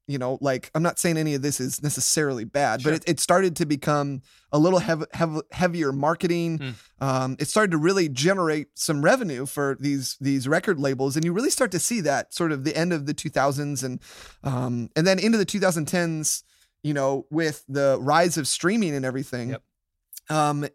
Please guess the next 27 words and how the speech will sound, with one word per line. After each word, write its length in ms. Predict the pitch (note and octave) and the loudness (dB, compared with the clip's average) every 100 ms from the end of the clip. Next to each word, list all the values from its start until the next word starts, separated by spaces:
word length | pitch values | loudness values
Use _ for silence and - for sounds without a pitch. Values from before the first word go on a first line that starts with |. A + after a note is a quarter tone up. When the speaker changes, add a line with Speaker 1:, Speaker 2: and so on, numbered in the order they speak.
| - | -10
Speaker 1:
you 140 | D3+ | -4
know, 100 | D#3+ D3+ | -4 -2
you 160 | E3 | -2
still, 580 | D3+ - G3 G3+ F3+ D3+ _ _ _ - | 0 0 2 4 2 0 _ _ _ -6
y-, 120 | E3+ | -4
you 160 | F3 E3+ | 0 2
saw 680 | - - F#3+ F#3+ F#3+ F#3+ F3 _ - | 2 4 6 8 6 4 -2 _ -4
worship 420 | D3+ F#3+ G#3+ F#3 | 2 4 4 0
music 580 | D3+ C#3 B2+ C#3 - - _ _ | -2 -4 -2 -4 -6 -20 _ _
almost 360 | D#3+ F#3+ F#3 - | 2 4 2 2
become 640 | D#3 C3+ - F#3 D#3+ D3 - | -2 -4 -2 0 0 -4 -6
what 220 | D3 - | -6 -4
C 200 | - E3 | -4 -4
C 240 | - C#3 | -4 -4
M 180 | D3 C3 - | -4 -6 -6
is. 300 | C#3+ E2+ - | -6 -6 -6
Speaker 2:
Yeah. 80 | A#2+ - _ - | -6 -6 _ -4
Speaker 1:
So 240 | G3+ F#3 | 0 2
most 420 | E3 F3 A#3 - | 4 4 4 2
of, 100 | G#3+ - | 0 0
if 100 | F3 | 0
you 100 | A3 | 2
listen 420 | G3+ G#3 G3+ E3+ | 0 0 -2 -2
to 200 | - E3 | -2 -2
Christian 360 | - G3+ D#3 C#3 | -2 -2 -2 -2
radio 340 | E3+ A3 C#3 | -2 0 -2
now, 340 | B2+ B2 A2+ | -4 -6 -8